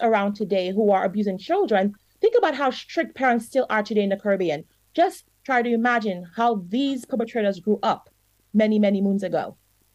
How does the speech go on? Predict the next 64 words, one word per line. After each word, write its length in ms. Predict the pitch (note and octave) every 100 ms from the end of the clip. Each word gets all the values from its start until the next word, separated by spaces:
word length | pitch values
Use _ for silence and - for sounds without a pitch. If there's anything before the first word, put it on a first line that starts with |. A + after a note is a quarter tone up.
| _
They 140 | A#3
were 120 | A3+ A3
probably 300 | A#3 G#3+ F#3
beaten 440 | - G3+ A#3 C4
all 120 | C4
the 100 | C4
time 400 | B3+ C4 B3+ B3+
for 140 | A#3+ G#3
simple 400 | - A#3+ A#3 G#3+
things. 580 | B3+ C#4 C#4 C#4 B3 - _ _
They 80 | A3
were 60 | A3+
probably 240 | A3+ G#3+
abused 500 | F3+ E3+ B3 C4+ C#4
and 100 | G#3
nobody 220 | G#3+ G3
cared. 580 | G3 D4+ C#4 C4+ C4 C4+ _ _ _ -
I 100 | C4
mean, 200 | C4 B3
just, 380 | D4 D4 - B3
just 180 | B3+
think 160 | C4+ A#3+
about 300 | A3+ G#3+ G3
the 80 | G#3+
continuous 480 | G#3+ G3+ - A#3 A#3
abuse. 260 | G3+ E4
But 100 | C4
at 120 | B3 -
some 200 | G4+ F#4
point, 200 | A#3 A#3
we 60 |
have 120 | B3
to 120 | A#3+ A3
end 120 | G#3+
the 60 |
cycle. 500 | G#3+ C#4+ F4+ C#3 - _ _ _ _ _
And 160 | C4 C#4
I'm 140 | F#4
sorry, 640 | F#4 - G3+ F3 G3 B3 - _ _ -
just 220 | - B3+
because 320 | F4 E4+ C#4+
you 60 | C4+
were 80 | A#3+
battered 400 | F3+ G3+ G3+ G#3+
and 80 | A#3+
abused 340 | G#3+ G3+ G3+
when 100 | G3+
you 80 | G#3
were 80 | A3
a 40 |
child 320 | A3 F#3+ F3+
does 140 | F#3+ F#3
not 180 | A3+ G#3+
give 120 | A3+
you 40 |
the 120 | A#3+
right 220 | G3 E3 -
to 80 | G#3+
grow 180 | F#3+
up 80 | F3
to 80 | E3+
do 120 | F3+
it 80 | F3+
again. 400 | F3 B3+ D#3+